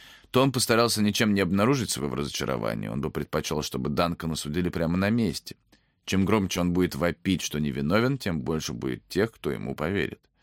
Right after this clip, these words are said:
"Надеюсь, вы, м, не сомневаетесь в моих словах, сэр", — сказал Том.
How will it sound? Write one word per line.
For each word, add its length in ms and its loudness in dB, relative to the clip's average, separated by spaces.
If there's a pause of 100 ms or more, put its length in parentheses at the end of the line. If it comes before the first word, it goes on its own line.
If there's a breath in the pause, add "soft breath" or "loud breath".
(1160 loud breath)
"Надеюсь, 540 4
вы, 320 4 (260)
м, 240 0 (400 loud breath)
не 180 0
сомневаетесь 800 4
в 40 2
моих 200 2
словах, 540 2
сэр", — 460 -2
сказал 420 -6
Том. 280 -4